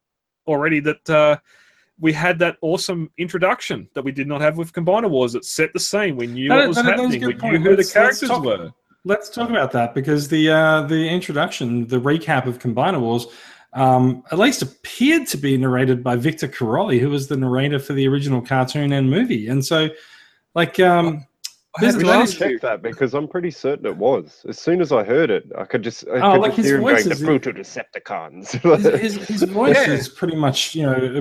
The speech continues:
Speaker 2: pretty, pretty unique, right? And so,
Speaker 3: Hmm.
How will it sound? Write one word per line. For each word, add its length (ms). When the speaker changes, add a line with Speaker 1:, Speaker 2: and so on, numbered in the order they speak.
Speaker 2:
pretty, 360
pretty 280
unique, 560
right? 420
And 220
so, 360
Speaker 3:
Hmm. 60